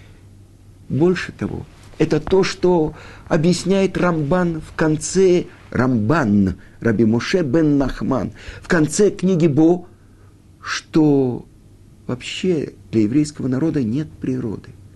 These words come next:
А что такое природа? Это только скрытые чудеса. И тогда явные чудеса,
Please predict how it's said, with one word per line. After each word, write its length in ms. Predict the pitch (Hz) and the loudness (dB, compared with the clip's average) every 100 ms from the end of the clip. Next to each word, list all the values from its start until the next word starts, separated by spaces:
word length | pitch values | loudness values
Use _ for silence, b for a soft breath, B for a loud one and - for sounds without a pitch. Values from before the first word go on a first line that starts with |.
| B B B B | B B B B
А 80 | 131 | -2
что 180 | - 208 | 0 0
такое 300 | 202 202 196 | 2 2 2
природа? 640 | 190 170 151 151 175 175 - - | 2 2 2 0 -2 -4 -12 -10
Это 200 | 147 - | -8 -6
только 260 | 180 170 | -8 -8
скрытые 760 | 151 - - 151 185 - 98 71 | -10 -12 -8 -4 -4 -4 -6 -6
чудеса. 540 | - 71 78 - - - B B B | -8 -8 -8 -8 -16 -20 B B B
И 100 | 165 | 2
тогда 260 | 185 151 185 | 2 2 2
явные 680 | 143 127 240 240 185 165 160 | 0 2 4 4 2 0 0
чудеса, 680 | 180 165 180 - 226 131 | 0 0 0 0 0 -2